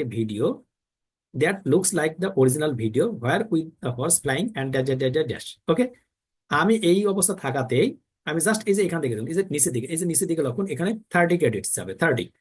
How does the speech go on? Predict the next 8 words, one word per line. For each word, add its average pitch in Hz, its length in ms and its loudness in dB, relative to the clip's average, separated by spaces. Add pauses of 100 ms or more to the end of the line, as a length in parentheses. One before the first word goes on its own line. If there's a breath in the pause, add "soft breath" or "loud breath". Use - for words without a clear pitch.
(240)
এই 165 80 0
ত্রিশটা 196 320 2
ক্রেডিটস 131 280 4
যাবে 107 200 2
এখান 90 160 -6
থেকে। 87 160 -8 (360)
ত্রিশটা, 185 400 2
আমার 175 200 0